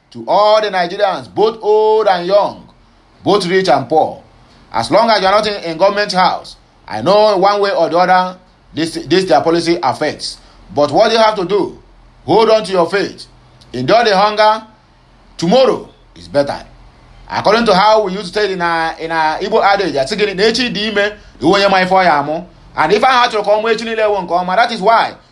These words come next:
you people have to do what? You people have to understand the government and see where this, uh, night, uh, snake is putting head. Let us not be like that tortoise that have been in the dungeon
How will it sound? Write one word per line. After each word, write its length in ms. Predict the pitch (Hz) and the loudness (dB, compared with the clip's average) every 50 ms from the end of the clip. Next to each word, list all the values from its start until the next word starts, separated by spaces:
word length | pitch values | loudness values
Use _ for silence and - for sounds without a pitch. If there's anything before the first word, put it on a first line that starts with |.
| _ _ - | _ _ -6
you 160 | 165 220 226 | -2 -2 0
people 260 | 226 208 - 214 214 | 0 0 0 0 2
have 160 | 190 190 190 185 | 2 2 0 0
to 80 | 165 | -4
do 140 | 139 160 175 | -4 -2 -2
what? 380 | 175 156 135 139 143 139 - - _ _ _ _ - | -2 -2 -2 -2 -4 -6 -8 -16 _ _ _ _ -10
You 100 | - 185 | -8 -8
people 200 | - 185 180 202 | -6 -2 0 2
have 200 | 190 180 180 180 180 | 4 4 2 0 -2
to 240 | 156 139 135 135 - - | -4 -6 -6 -8 -4 -2
understand 500 | 208 226 220 190 147 - - 170 170 160 | -2 0 2 0 -2 0 0 -4 -4 -4
the 40 | 139 | -6
government 500 | 123 147 151 151 151 151 151 147 - - - - - - - | -4 -4 -4 -4 -4 -8 -8 -10 -12 -18 -20 -20 -20 -16 -10
and 180 | - 123 113 | -8 -8 -4
see 140 | 117 165 170 | 0 2 4
where 420 | 170 165 165 160 156 156 156 - - - _ _ _ | 4 6 6 4 4 2 0 -2 -8 -18 _ _ _
this, 240 | 117 151 170 170 170 | -4 -2 -2 0 0
uh, 260 | 156 135 120 117 113 | -2 -4 -4 -4 -8
night, 560 | 107 - - 165 190 202 202 208 202 - - - - | -8 -6 -4 -2 0 0 0 -2 -4 -6 -14 -14 -12
uh, 100 | 135 123 | -12 -12
snake 440 | - - 165 170 156 - - - - _ - | -8 -4 -2 -2 -2 -4 -6 -14 -20 _ -18
is 120 | 90 - | -16 -12
putting 260 | - 135 135 143 143 | -8 -6 -4 -2 -2
head. 240 | 131 131 120 117 - 123 - - 190 202 208 202 208 208 208 208 - 202 202 208 214 208 170 165 185 180 175 175 175 - - - - 139 127 135 147 147 139 131 151 180 - - - - - - - - - - - - - - - - - - - - - - - - - | 0 0 -2 -2 0 0 0 2 4 4 4 4 4 2 2 0 0 0 2 2 2 2 2 2 2 0 0 -2 -4 -12 -20 -16 -10 -8 -6 -4 -4 -4 -4 -8 -10 -12 -16 -20 -20 -20 -20 -20 -20 -20 -20 -20 -20 -20 -20 -20 -20 -20 -20 -20 -20 -20 -20 -20 -14 -6 -2
Let 160 | - 269 285 | 0 2 2
us 200 | 294 294 285 277 | 2 2 2 0
not 240 | 277 277 269 240 208 | 0 -2 -2 -2 -2
be 100 | 254 247 | -4 -2
like 160 | 240 220 208 | 0 0 2
that 160 | 220 240 233 | 2 0 0
tortoise 520 | 233 233 233 233 233 180 147 117 - - - _ - - - - - _ _ - | 0 0 -2 -2 -6 -10 -10 -12 -14 -18 -20 _ -20 -20 -20 -20 -20 _ _ -6
that 100 | 120 131 | -2 0
have 180 | 131 123 123 120 | 0 0 0 2
been 300 | - 220 214 202 202 - | 2 2 2 0 -2 -4
in 160 | 165 156 156 | -6 -6 -4
the 120 | 156 147 | -2 0
dungeon 460 | 139 190 226 233 226 190 151 - - | 2 2 2 2 2 -2 -4 -4 -6